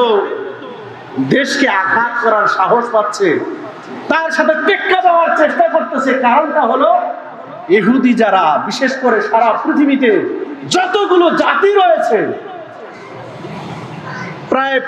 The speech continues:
পাঁচ হাজার জাতি রয়েছে আমাদের এই পৃথিবীতে, ইহুদি, খ্রিস্টান, হিন্দু, বৌদ্ধ,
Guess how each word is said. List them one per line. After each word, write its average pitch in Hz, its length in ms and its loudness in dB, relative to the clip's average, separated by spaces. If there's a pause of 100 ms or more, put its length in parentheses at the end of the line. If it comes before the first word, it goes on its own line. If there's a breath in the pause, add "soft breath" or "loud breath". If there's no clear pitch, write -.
(120)
পাঁচ 320 400 2 (200)
হাজার 403 460 2 (640)
জাতি 262 260 2
রয়েছে 262 340 2
আমাদের 233 280 2
এই - 120 -2
পৃথিবীতে, 196 440 0 (100)
ইহুদি, 226 300 2 (100)
খ্রিস্টান, 220 460 0 (460)
হিন্দু, 254 340 4 (140)
বৌদ্ধ, 269 260 2